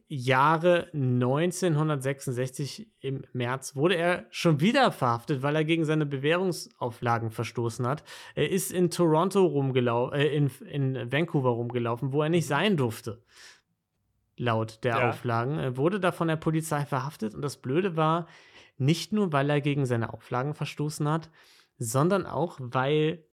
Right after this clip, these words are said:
Speaker 1: gut eine Woche zuvor was anderes passiert ist. Und zwar wurde ganz schön viel Gold von einem Flughafen entwendet. Und die Polizei hat gedacht,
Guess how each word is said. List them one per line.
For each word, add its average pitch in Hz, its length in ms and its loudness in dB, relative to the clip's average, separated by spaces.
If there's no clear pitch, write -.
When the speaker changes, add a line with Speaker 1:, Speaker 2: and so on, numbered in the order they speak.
Speaker 1:
gut 156 260 -8
eine 196 400 -2
Woche 220 240 -4
zuvor 151 760 -4
was 151 140 -6
anderes 240 360 -4
passiert 110 440 -8
ist. - 280 -12
Und 143 220 -2
zwar 135 420 0
wurde 180 480 0
ganz 160 280 -2
schön 202 180 -2
viel 190 340 -2
Gold 139 580 2
von 123 220 -4
einem 123 80 -2
Flughafen 123 600 -8
entwendet. 113 580 -14
Und 139 60 -8
die 123 60 -4
Polizei 135 480 -4
hat 165 160 -6
gedacht, 131 500 -4